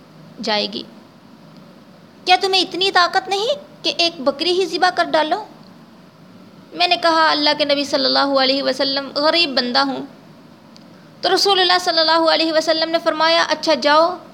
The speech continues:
اپنا سر منڈوا دو اور تین روزے رکھ لینا، یا چھ مسکینوں کو آدھا آدھا سا،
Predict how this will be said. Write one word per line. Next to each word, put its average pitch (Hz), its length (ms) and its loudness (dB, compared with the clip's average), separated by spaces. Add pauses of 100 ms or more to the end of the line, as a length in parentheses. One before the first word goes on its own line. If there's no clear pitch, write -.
(840)
اپنا 330 400 0
سر 339 300 0
منڈوا 262 460 2
دو 320 140 2 (240)
اور 294 140 2 (160)
تین 330 300 2
روزے 233 340 2
رکھ 214 200 -6
لینا، 208 260 -6 (1400)
یا 330 240 2
چھ 392 340 2
مسکینوں 330 520 0
کو 339 260 2
آدھا 294 340 4
آدھا 285 220 2
سا، 311 360 -2